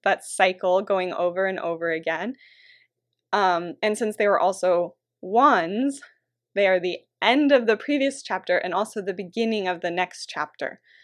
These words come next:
So there's this feeling of awakening with this new sense of strength because you've completed one cycle and you're, you're stronger for it, and you're about to begin another, uh,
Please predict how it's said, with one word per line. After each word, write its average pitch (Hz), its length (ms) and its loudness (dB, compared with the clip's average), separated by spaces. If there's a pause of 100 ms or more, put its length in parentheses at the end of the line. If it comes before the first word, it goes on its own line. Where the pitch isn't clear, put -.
(220)
So 220 160 0
there's 208 300 2
this 208 300 -2
feeling 226 460 0
of 185 320 0 (640)
awakening 208 760 2
with 196 200 -4
this 180 380 -2
new 220 540 -2 (160)
sense 190 460 -6
of 175 160 -6
strength - 640 -6 (300)
because 196 460 -6
you've 180 160 -10
completed 247 540 0
one 196 320 -2
cycle 165 500 -2
and 160 140 -12
you're, 156 160 -10 (640)
you're 180 240 -4
stronger 208 640 2 (120)
for 196 260 4
it, 254 220 2 (360)
and 190 120 -6
you're 180 120 0
about 180 260 4
to 196 100 -12
begin 175 400 -6 (100)
another, 170 600 -6 (240)
uh, 170 180 -10